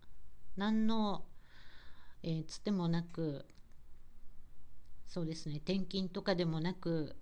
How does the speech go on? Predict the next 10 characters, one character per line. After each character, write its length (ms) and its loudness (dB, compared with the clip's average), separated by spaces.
ま 120 2
あ、 20 4
結 300 -2
婚 280 0
し 80 0
て 460 0
で 120 2
も 140 4
な 140 4
く、 340 2